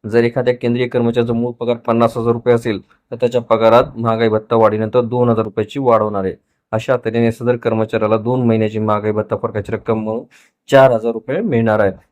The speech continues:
यामध्ये जानेवारी महिन्याचे दोन हजार आणि फेब्रुवारी महिन्याचे दोन हजार या महागाई भत्त्याचा फरकाचा समावेश असणार आहे. यामुळे निश्चितच केंद्रीय कर्मचाऱ्यांचा होळीचा सण हा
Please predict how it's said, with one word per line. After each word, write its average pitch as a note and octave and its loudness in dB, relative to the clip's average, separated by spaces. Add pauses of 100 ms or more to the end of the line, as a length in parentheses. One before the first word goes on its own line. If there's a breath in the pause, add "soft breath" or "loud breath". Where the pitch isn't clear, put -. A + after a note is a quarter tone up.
(160)
यामध्ये B2 2
जानेवारी A#2 4
महिन्याचे A#2 2
दोन A#2 0
हजार A#2+ 4
आणि G#2+ -6
फेब्रुवारी A2+ 0
महिन्याचे A2+ -2
दोन B2+ -2
हजार G#2+ 0 (400)
या B2 4
महागाई A2+ 2
भत्त्याचा A2 -4
फरकाचा A#2+ -2
समावेश A2+ -4
असणार A2 -2
आहे. G2 0 (340 soft breath)
यामुळे A#2+ 2
निश्चितच A#2+ -2
केंद्रीय A#2 -2
कर्मचाऱ्यांचा A2 -2
होळीचा A#2 0
सण A2 -6
हा C3+ 2